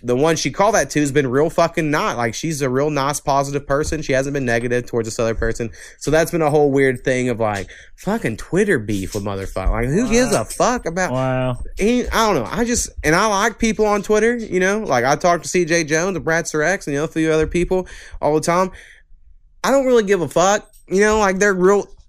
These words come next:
Speaker 1: uh, yeah, the cool people are cool, but I don't give a fuck about people I don't like. I just don't even fucking think about 'em. I'm like, "Who gives a fuck?"
Speaker 2: Right.
Speaker 1: They're wrong. And I just move on with my life. I know all kinds of people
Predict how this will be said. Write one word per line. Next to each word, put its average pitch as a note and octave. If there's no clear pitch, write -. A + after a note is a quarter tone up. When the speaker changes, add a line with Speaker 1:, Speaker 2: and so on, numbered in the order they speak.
Speaker 1:
uh, F3+
yeah, G#3
the D#3
cool A#3
people D#3
are C#3+
cool, E3+
but F#3+
I -
don't B3+
give F#3+
a B2+
fuck C3
about A2+
people A2
I A2
don't D3+
like. D3
I F3+
just G3+
don't G#3+
even G#3+
fucking G#3
think B3+
about G2
'em. F2
I'm G3
like, F#3+
"Who A3+
gives C4+
a -
fuck?" A#2+
Speaker 2:
Right. D3+
Speaker 1:
They're F#3
wrong. G#3+
And D#3+
I G3+
just F#3+
move G#3+
on A#3+
with A#3
my C#3
life. F#2+
I E3+
know A#3
all A3
kinds G#3
of -
people D3